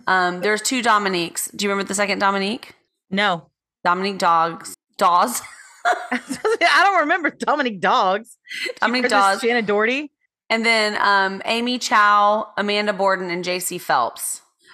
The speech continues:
Speaker 1: But I think the big ones I remember are, like, Shannon Miller, Dominique Moceanu, Dominique Dawes,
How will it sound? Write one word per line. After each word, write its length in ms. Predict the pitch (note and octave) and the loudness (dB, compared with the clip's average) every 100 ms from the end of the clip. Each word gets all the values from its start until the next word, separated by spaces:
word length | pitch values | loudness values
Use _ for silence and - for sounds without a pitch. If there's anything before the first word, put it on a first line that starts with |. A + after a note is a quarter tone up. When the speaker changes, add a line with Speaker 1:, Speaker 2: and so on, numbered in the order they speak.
| - | -2
Speaker 1:
But 120 | A3+ | 2
I 100 | A3+ | 2
think 280 | A3+ C4+ A#3+ | 0 -2 -2
the 80 | G#3+ | -4
big 500 | F3 F3 A3+ G#3+ F#3+ | -6 -4 0 0 2
ones 320 | G3 F#3 F#3+ | 2 2 2
I 100 | F3 | 0
remember 300 | F3 F3 E3+ | 0 0 0
are, 80 | E3 | 2
like, 200 | D#3 D#3+ | 0 -2
Shannon 300 | F#3 F3+ F3 | -4 -4 -2
Miller, 200 | E3+ E3 | -2 0
Dominique 320 | E3 E3+ D#3+ | 0 0 -6
Moceanu, 360 | D#3+ - D#3+ | -6 -4 -4
Dominique 320 | D#3+ D#3+ D#3+ C#3 | -2 -4 -4 -2
Dawes, 400 | D#3 D#3 D3+ | 0 0 -4